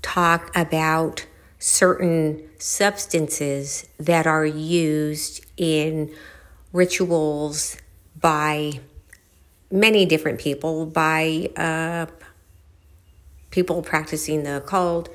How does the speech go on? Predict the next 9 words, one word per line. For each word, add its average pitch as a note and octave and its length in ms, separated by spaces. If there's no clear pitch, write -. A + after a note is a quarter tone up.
people D3 840
seeking D3 440
visions, D#3 800
and D#3 420
people F#3 380
just F3 500
wanting D#3 600
to D3 640
trip, - 340